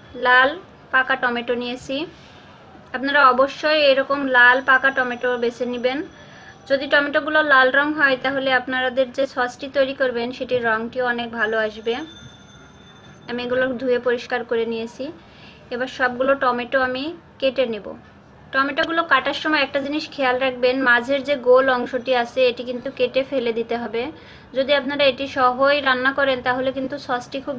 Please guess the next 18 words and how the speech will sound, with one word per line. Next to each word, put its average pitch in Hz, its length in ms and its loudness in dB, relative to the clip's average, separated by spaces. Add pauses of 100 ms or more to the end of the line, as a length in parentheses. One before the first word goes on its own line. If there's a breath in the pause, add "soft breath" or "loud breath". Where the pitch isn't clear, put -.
দ্রুত 254 200 -2 (160)
নষ্ট 247 220 -6 (120)
হয়ে 208 200 -6
যাবে। 196 200 -10 (420 loud breath)
তাই 254 220 -2
মাঝের 233 360 4
এই 277 120 -4
শক্ত 240 220 -4 (120)
অংশটি 254 300 -6 (100)
আমি 254 180 -6
কেটে 254 240 0 (100)
ফেলে 233 280 -2
দিচ্ছি। 226 300 -10 (440)
সবগুলো 254 400 -2
আমি 277 120 -6 (100)
এবার 254 180 -6 (120)
কেটে 247 260 -6
নেব। 190 120 -14